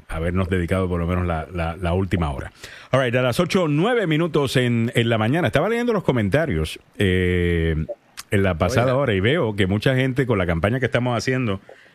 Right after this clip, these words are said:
Speaker 1: eh, con el tema de pagar la renta, dice, "Pero Alejandro, eso es socialismo". <laughs> Yes, el seguro social es socialismo.
Speaker 2: Oiga.
Speaker 1: El, eh, el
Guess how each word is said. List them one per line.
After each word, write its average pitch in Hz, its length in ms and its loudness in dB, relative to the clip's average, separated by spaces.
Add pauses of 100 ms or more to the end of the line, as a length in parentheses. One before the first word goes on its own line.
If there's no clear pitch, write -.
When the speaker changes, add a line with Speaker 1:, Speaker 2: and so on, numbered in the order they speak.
Speaker 1:
eh, 95 260 0
con 98 120 2
el 95 100 0
tema 117 180 2
de 127 60 0
pagar 120 200 2
la 120 120 2
renta, 135 180 0
dice, 123 160 0 (180)
"Pero 165 140 2
Alejandro, 202 380 0
eso 208 100 0
es 208 80 -2
socialismo". 190 600 0 (800)
<laughs> - 1200 -6
Yes, - 520 0 (120)
el 107 140 2
seguro 117 300 0
social 139 400 0
es 127 100 -2
socialismo. 92 680 0 (460)
Speaker 2:
Oiga. 95 120 2
Speaker 1:
El, 98 380 0
eh, 95 640 0
el 92 140 -2